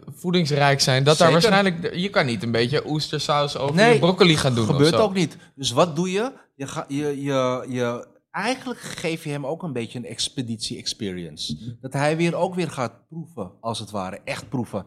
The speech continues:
Speaker 2: En dat zeg ik ook wel, hè. Ik geef hem af en toe een klein beetje s-, een soort van, ja, een s-, een zaadje eigenlijk. Van, "Hey, weet je, eh, dit is broccoli. Je weet nu dat ik gewoon minder kook met, eh, met zout, geen specerijen." Een klein beetje sambal, dat,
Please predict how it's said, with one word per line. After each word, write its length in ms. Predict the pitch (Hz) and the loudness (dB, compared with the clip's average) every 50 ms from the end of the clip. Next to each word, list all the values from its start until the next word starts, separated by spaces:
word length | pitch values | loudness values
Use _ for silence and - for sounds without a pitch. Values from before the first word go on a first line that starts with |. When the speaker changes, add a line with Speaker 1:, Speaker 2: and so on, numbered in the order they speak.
| - - | -12 -10
Speaker 2:
En 60 | - 214 | -6 -4
dat 80 | 226 - | -2 0
zeg 220 | - - 254 - | 0 0 0 -2
ik 120 | 226 - | -2 -2
ook 180 | - 107 104 95 | -2 -2 -2 -2
wel, 160 | 107 98 95 | -6 -8 -6
hè. 120 | 113 147 170 170 - - _ | -6 -6 -6 -8 -12 -18 _
Ik 140 | - 139 - | -12 -8 -6
geef 200 | - 214 214 214 | -4 -4 -4 -4
hem 80 | 214 180 | -4 -6
af 140 | 180 190 - | -6 -6 -6
en 60 | - | -6
toe 140 | 220 208 196 | -6 -6 -6
een 100 | 185 - | -6 -6
klein 260 | 226 214 226 220 214 | -6 -6 -6 -6 -8
beetje 300 | 196 190 185 180 180 165 | -8 -8 -8 -6 -6 -6
s-, 400 | - - - - - - - - - | -4 -6 -6 -8 -12 -20 -20 -18 -10
een 80 | 147 139 | -6 -4
soort 220 | - 185 165 - | -4 -4 -4 -2
van, 220 | - 165 147 139 - - _ _ _ | -2 -2 -4 -4 -6 -14 _ _ _
ja, 280 | - 196 165 127 - - - | -6 -6 -6 -6 -6 -10 -12
een 60 | 135 | -8
s-, 160 | - - - - | -8 -8 -8 -8
een 100 | - 147 | -8 -6
zaadje 600 | 135 - - - - 185 170 175 190 185 - - | -4 -4 -2 0 2 2 2 2 0 -2 -4 -6
eigenlijk. 600 | - 170 170 185 185 - - 196 220 233 - - - _ _ _ _ | -4 -4 -4 -4 -4 -4 -4 -6 -6 -8 -8 -12 -20 _ _ _ _
Van, 80 | 160 127 | -16 -14
"Hey, 240 | - 190 175 165 | -12 -10 -10 -10
weet 180 | 165 180 190 185 | -10 -10 -10 -8
je, 80 | 214 214 | -6 -6
eh, 320 | 202 185 180 160 127 90 110 127 139 | -6 -6 -6 -6 -8 -12 -16 -18 -20
dit 160 | - 165 - | -20 -18 -16
is 120 | - 131 | -14 -10
broccoli. 360 | 117 151 175 180 180 190 185 175 | -6 -6 -6 -6 -6 -6 -6 -4
Je 100 | 156 143 | -4 -2
weet 240 | 160 156 170 165 | -2 -2 -4 -4
nu 160 | 170 180 185 170 | -4 -4 -4 -4
dat 140 | 160 156 | -4 -6
ik 80 | 151 151 | -8 -8
gewoon 300 | - - 160 147 143 139 | -6 -4 -2 -2 -2 -2
minder 260 | 147 156 160 156 147 | -2 -2 -4 -4 -6
kook 240 | - - 143 139 135 | -4 -4 -4 -4 -4
met, 220 | 127 117 113 - | -6 -8 -8 -10
eh, 120 | 117 113 117 | -12 -12 -12
met 280 | 117 123 123 117 - | -12 -12 -14 -14 -12
zout, 300 | - 180 160 170 175 170 - | -8 -8 -6 -6 -6 -8 -8
geen 200 | - - 165 156 | -10 -8 -8 -6
specerijen." 640 | - - 139 131 127 - 139 135 143 147 160 170 170 170 - - - - - - _ | -6 -6 -6 -6 -6 -4 -2 -2 -2 -2 -2 -4 -6 -8 -12 -16 -18 -18 -20 -20 _
Een 100 | - - | -14 -4
klein 240 | - 214 226 220 214 | 0 2 4 4 4
beetje 240 | 185 190 175 - 160 | 2 2 0 0 -2
sambal, 420 | - - 185 180 175 156 139 120 113 | 0 0 2 2 2 2 0 0 0
dat, 120 | 127 156 | -2 -4